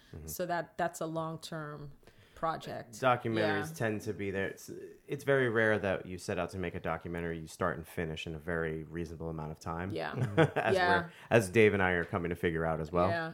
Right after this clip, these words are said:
Speaker 2: And I'm thankful for, for everyone that I worked with who brought me as a, brought me on as a director, international director last year. I'm thankful for them looking at me and like,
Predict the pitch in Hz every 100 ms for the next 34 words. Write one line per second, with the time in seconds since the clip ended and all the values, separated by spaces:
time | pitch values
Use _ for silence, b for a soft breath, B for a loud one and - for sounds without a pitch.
0 | - 208 254 254 240 285 285 277 226 208
1 | 190 185 - - - 196 170 190 233 240
2 | 220 175 160 170 170 190 180 175 170 156
3 | 170 165 160 151 - _ - - _ 175
4 | 170 180 180 - 165 160 - 156 151 165
5 | 156 147 165 170 160 - 160 147 160 170
6 | 160 165 160 165 160 156 165 160 160 -
7 | 170 170 160 B B - 180 180 214 220
8 | 233 240 240 - 190 175 160 170 170 170
9 | 170 170 b b b b b _ _ _
10 | _ _ _ _ _ _ _ _ 185 190
11 | 208 208 214 190 170 175 175 - 170 156